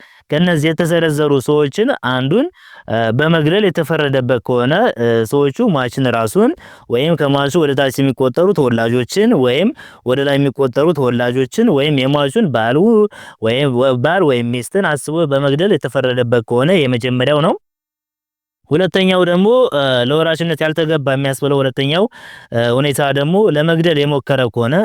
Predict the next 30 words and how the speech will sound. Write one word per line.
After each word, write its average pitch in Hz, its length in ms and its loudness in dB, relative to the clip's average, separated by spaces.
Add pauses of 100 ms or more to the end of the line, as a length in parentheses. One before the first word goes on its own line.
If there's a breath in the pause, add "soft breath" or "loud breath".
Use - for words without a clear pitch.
የግድያ 117 500 -2
ሙከራም 120 440 0
ካለ፣ 117 260 -2
እነዚህ 147 340 2
የተዘረዘሩትን 127 720 -2
ሰዎች 196 280 0 (480)
ለመግደል 170 460 0
የሞከረ 156 460 0
ከሆነ 135 300 0 (160)
ከነዚህ 156 400 0
ሰዎች 151 240 -2
መካከል 143 440 0 (120)
ሌላው 123 300 0
ሶስተኛው 131 500 0
ደግሞ 131 220 0 (580 soft breath)
ለ-፣ 123 180 0
ሁለተኛው 151 600 0
ለመግደል 135 380 2
የሞከረ 131 420 0
ከሆነ 135 300 0
ነው። 196 160 2
ሶስተኛው 135 500 -2
ደግሞ 147 220 2 (440 loud breath)
ከነዚህ 165 380 2
ሰዎች 165 240 0
መካከል 151 460 0
አንዱን 147 380 -2
በሐሰት 135 480 -2
በመወንጀል 131 580 0
ወይም 165 260 2